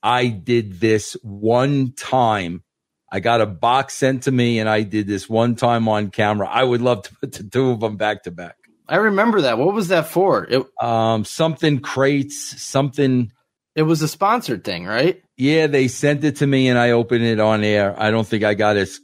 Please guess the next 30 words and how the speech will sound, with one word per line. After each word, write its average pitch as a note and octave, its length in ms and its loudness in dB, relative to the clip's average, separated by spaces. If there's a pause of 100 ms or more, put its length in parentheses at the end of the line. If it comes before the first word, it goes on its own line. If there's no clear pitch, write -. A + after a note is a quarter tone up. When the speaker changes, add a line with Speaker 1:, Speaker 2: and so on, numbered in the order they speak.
Speaker 1:
quite A2 300 0
excited G2 580 -2
as F#2+ 160 -2
she G2+ 140 -6
Speaker 2:
Yeah, A#2 240 0
Speaker 1:
did F2 100 -8
with B2+ 80 -2
Speaker 2:
I C3 60 2
remember D3+ 320 2
Speaker 1:
Sting. A#2+ 100 2
Speaker 2:
that A2 120 -2
'cause A#2 120 -8
I A#2+ 80 2
think C#3+ 220 -4
it C#3+ 40 0
was A#2 320 -4
the A2 100 -8
Podcast A#2 600 -2
One A#2+ 240 -4
Days F#2 300 -6
or E2+ 80 -12
something. D#2+ 520 -12
Speaker 1:
Yeah, F#2 300 2
it, G2 180 2
yeah, F#2 220 2
it G#2 80 4
was G2 220 4
a E2 60 2
while F#2+ 880 0
ago. F2 240 -16